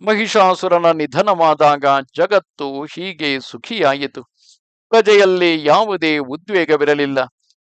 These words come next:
ಮಾನವರೆಲ್ಲರ ತತ್-, ಮಾನವರೆಲ್ಲರೂ ತತ್ಪರತೆಯಿಂದ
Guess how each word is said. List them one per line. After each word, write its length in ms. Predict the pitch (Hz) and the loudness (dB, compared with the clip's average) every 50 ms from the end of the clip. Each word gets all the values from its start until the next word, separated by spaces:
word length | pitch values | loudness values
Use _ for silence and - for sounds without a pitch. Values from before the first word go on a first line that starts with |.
| _ - | _ -8
ಮಾನವರೆಲ್ಲರ 1000 | 175 214 226 226 220 220 214 202 202 196 196 196 190 190 190 185 180 175 170 165 | -2 2 4 4 4 4 4 4 4 4 4 4 4 4 4 4 6 6 4 4
ತತ್-, 420 | - _ - 190 220 _ _ _ | 2 _ 2 0 0 _ _ _
ಮಾನವರೆಲ್ಲರೂ 800 | 175 160 196 240 240 214 190 185 180 180 175 175 170 165 160 156 | 0 0 2 2 2 2 2 2 2 2 2 2 2 2 0 -2
ತತ್ಪರತೆಯಿಂದ 920 | 151 - - 185 214 - _ - 214 202 196 185 190 175 170 170 165 160 | -4 -4 -4 -4 -4 -4 _ -2 0 0 0 0 -2 -2 -2 -4 -2 0